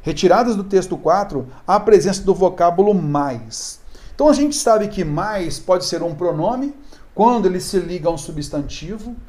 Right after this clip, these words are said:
então ele transmite uma ideia, é, de, de indefinição, de quantidade indefinida, né? Mais. É, e o mais também pode ser um advérbio de intensidade, quando ligado a um adjetivo ou a outro advérbio, tudo bem? Beleza.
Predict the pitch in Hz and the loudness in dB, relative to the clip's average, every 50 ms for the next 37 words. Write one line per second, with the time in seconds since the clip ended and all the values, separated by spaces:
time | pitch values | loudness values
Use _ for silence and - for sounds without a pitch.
0 | - - 151 147 170 170 175 175 175 180 175 151 147 175 170 - 165 165 160 151 | -12 -12 -6 -2 0 0 0 0 -2 -6 -6 -6 -6 -8 -10 -8 -6 -6 -4 -4
1 | 147 160 165 165 156 151 143 - - - - - - 151 151 147 147 147 147 143 | 0 0 2 4 4 4 2 0 -6 -16 -14 -6 -2 0 0 2 2 0 0 -2
2 | 143 139 139 - - - 127 117 143 156 151 147 131 147 151 143 143 147 165 170 | -2 -4 -6 -10 -14 -14 -12 -8 -8 -6 -6 -6 -6 -4 -2 -2 -2 -2 0 0
3 | 185 180 180 - 170 160 156 147 - - 175 208 247 247 196 135 127 - 170 160 | 0 0 0 -2 -8 -8 -8 -8 -6 -4 -4 -2 -2 -4 -6 -6 -6 -6 -6 -6
4 | - 156 147 156 170 160 151 151 151 151 147 - 151 135 131 143 214 208 190 160 | -6 -4 -2 0 0 0 -2 -4 -6 -6 -6 -8 -12 -10 -10 -8 -8 -8 -8 -8
5 | 135 151 180 165 165 196 226 240 240 233 226 233 233 240 240 - - - - - | -8 -8 -8 -6 -6 -6 -6 -6 -8 -10 -10 -10 -12 -12 -10 -12 -12 -14 -16 -20
6 | _ _ - - - - - - - 156 165 165 165 165 165 165 165 170 - - | _ _ -20 -20 -20 -20 -20 -6 -2 2 4 6 6 6 4 2 2 0 0 2
7 | 247 294 285 233 196 202 240 269 254 - - 226 202 220 208 220 233 214 - 214 | 4 4 4 4 2 2 0 -2 -2 -4 -4 -4 -4 -2 0 0 0 0 -2 -2
8 | 214 226 220 202 226 202 151 170 190 202 196 190 - 220 220 214 - 277 233 240 | -4 -4 -2 -4 -4 -4 -2 -2 -2 -2 -2 -4 -8 -8 -8 -8 -6 -4 -4 -4
9 | 214 208 196 - - - - - - - - - - - - 185 190 190 220 220 | -4 -4 -6 -10 -12 -14 -18 -20 -20 -20 -20 -18 -6 2 4 4 4 6 4 2
10 | 226 226 156 170 170 160 165 175 180 175 208 220 220 147 - 180 180 180 185 180 | 2 2 2 4 4 4 2 0 -2 -2 -2 -2 -2 -2 0 2 2 2 2 0
11 | 160 143 151 190 190 190 - - 190 233 254 247 294 311 302 294 269 226 202 220 | -2 -2 -2 -2 -2 -2 -4 -8 -8 -6 -6 -4 -2 0 2 2 2 4 4 2
12 | 233 220 202 220 208 196 202 170 147 143 135 127 120 123 117 120 - - - - | 2 2 -2 -8 -8 -8 -6 -4 -2 -2 -2 -4 -6 -10 -12 -14 -16 -18 -18 -14
13 | 131 123 131 139 208 269 294 294 - - - - - - - - - - - 240 | -10 -8 -4 -4 -2 -2 -2 -4 -6 -10 -16 -18 -20 -20 -20 -20 -16 -8 -4 0
14 | 294 285 269 247 202 143 135 123 113 | 2 4 6 4 4 4 0 -4 -6